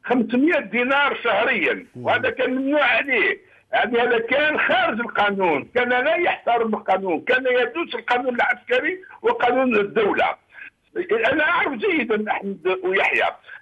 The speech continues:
Speaker 1: أحمد ويحيى عنده الوقاحة الكافية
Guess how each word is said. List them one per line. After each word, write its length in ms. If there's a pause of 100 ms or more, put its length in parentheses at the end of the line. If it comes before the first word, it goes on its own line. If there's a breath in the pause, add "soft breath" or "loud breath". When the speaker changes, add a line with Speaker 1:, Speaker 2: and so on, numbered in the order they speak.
Speaker 1:
أحمد 240
ويحيى 380
عنده 880
الوقاحة 720
الكافية 960